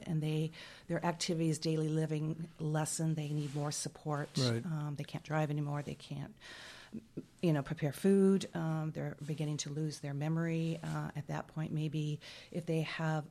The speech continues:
Speaker 1: a relationship, you know, if they have a wife or a husband, maybe assisted
Speaker 2: Mm-hmm.
Speaker 1: living. And
Speaker 2: Mm-hmm.
Speaker 1: at some point in time, maybe memory care would be the option.
Speaker 2: Right.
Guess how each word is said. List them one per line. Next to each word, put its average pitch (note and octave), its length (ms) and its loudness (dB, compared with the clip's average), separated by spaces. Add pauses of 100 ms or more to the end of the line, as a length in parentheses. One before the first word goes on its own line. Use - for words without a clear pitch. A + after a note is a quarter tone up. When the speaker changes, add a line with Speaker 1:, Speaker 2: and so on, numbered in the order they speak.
Speaker 1:
a D3+ 340 -4
relationship, D3 520 -2
you F3+ 160 4
know, D#3+ 60 6
if D#3 120 2
they D3+ 80 -2
have C#3+ 100 -2
a C3+ 60 0
wife D3 420 0
or C#3+ 80 -4
a C#3+ 60 -2
husband, D#3 460 0
maybe D3 280 -2
assisted C#3 400 4
Speaker 2:
Mm-hmm. A#2+ 80 8
Speaker 1:
living. G3 480 6 (520)
And A#2 100 4
Speaker 2:
Mm-hmm. A2 100 4
Speaker 1:
at A#2 40 6
some D#3+ 160 4
point D#3+ 220 -2
in D#3+ 80 -6
time, D#3+ 260 0
maybe E3 280 0
memory D3 320 -4
care D3 260 -6
would D3 180 -2
be D3 100 -6
the - 180 -8
option. - 400 -10
Speaker 2:
Right. A2 320 6